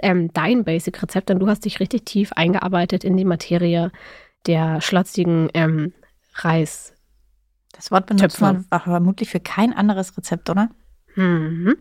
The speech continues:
Speaker 2: Das
Speaker 1: Ja,
Speaker 2: ist
Speaker 1: stimmt.
Speaker 2: dem Risotto vorbehalten. Ähm, ja, wir haben das als Grundlagenrezept fürs Abendessen genommen und es könnte einige Menschen vielleicht erstaunen, weil man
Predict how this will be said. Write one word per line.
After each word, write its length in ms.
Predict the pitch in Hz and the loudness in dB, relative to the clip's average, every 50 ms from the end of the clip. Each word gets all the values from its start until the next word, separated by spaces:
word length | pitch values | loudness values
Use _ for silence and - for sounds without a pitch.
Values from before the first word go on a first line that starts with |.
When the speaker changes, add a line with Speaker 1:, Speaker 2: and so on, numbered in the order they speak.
| _ - | _ -20
Speaker 2:
Das 100 | - - | -8 0
Speaker 1:
Ja, 80 | 311 247 | 0 2
Speaker 2:
ist 220 | 175 170 160 - | 2 2 -2 -6
Speaker 1:
stimmt. 200 | - - - 185 - | -6 -8 -6 -2 0
Speaker 2:
dem 100 | 180 170 | 0 0
Risotto 360 | 165 175 165 180 180 - 208 | 0 -2 -2 -2 -2 -2 -4
vorbehalten. 1000 | 185 - - 175 185 185 - - 160 165 208 - 165 - 170 160 160 - 175 165 - - - - - - - - - - - | -6 -4 -2 0 0 0 0 -2 -4 -4 -2 -4 -4 -2 -2 -4 -2 -2 -2 -4 -4 -6 -20 -20 -20 -20 -20 -20 -18 -6 -2
Ähm, 420 | 185 185 185 185 185 185 190 185 - - - 160 | 0 0 2 2 2 2 0 -2 -4 -10 -8 -4
ja, 280 | 185 196 240 269 262 - - | -2 0 2 0 0 -2 -4
wir 220 | 196 180 180 151 | -4 -4 -2 -2
haben 300 | 180 202 262 311 320 277 | 0 0 0 2 2 2
das 140 | 220 214 - | 2 0 -2
als 140 | - - - | -4 -16 -12
Grundlagenrezept 840 | - - 220 247 - 226 202 196 185 190 180 180 - - 185 180 - | -2 0 0 2 2 2 2 2 2 2 0 -2 -4 -4 -6 -6 -6
fürs 180 | - 185 - - | -10 -10 -2 0
Abendessen 460 | 185 190 196 196 - 180 - - 180 | 2 2 2 0 -2 -4 -2 -2 -2
genommen 340 | - 175 170 170 175 202 214 | 0 2 0 2 2 2 2
und 180 | 196 190 175 | 2 0 -2
es 180 | 180 165 - - _ _ _ - | -2 -8 -10 -14 _ _ _ -14
könnte 380 | - - 202 220 254 262 - - - | -2 0 2 2 2 0 -2 -4 -2
einige 380 | 190 180 185 208 214 208 196 | 0 0 2 2 2 2 2
Menschen 360 | 180 175 180 185 196 196 202 185 | 2 2 2 2 2 2 0 -2
vielleicht 360 | - 175 170 170 175 180 - - | -2 0 0 2 0 0 -2 -6
erstaunen, 680 | 170 151 - - - - - 160 175 202 254 285 269 226 | -10 -10 -10 -10 -4 -2 0 0 2 2 2 2 2 2
weil 120 | 185 175 | 2 2
man 280 | 170 170 165 165 170 | 2 2 2 0 0